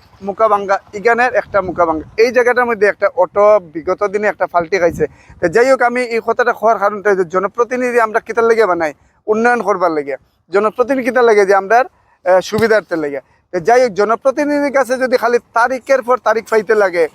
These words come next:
তো যাই হোক, আর তো কিচ্ছু হওয়ার নাই। তো আমরা তো শুনছি হলো দক্ষিণ করিমগঞ্জে যথেষ্ট উন্নয়ন হয়েছে, রাস্তাঘাট এবং বিভিন্নতা। তো যাই হোক, আমরা এই প্রসঙ্গ যে না,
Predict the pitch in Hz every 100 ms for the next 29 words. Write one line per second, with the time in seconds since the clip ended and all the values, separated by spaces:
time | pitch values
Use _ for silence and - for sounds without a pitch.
0 | _ - - - 190 226 254 262 - 196
1 | - 220 226 240 208 214 196 247 - -
2 | - _ - 190 208 247 240 254 220 190
3 | - - _ - 220 202 247 226 220 254
4 | 240 233 226 233 214 170 208 262 247 -
5 | 240 208 208 208 226 226 214 220 196 190
6 | - 220 208 208 208 _ _ _ 170 196
7 | 185 196 226 208 165 143 196 180 254 254
8 | 247 247 247 247 226 247 240 220 202 202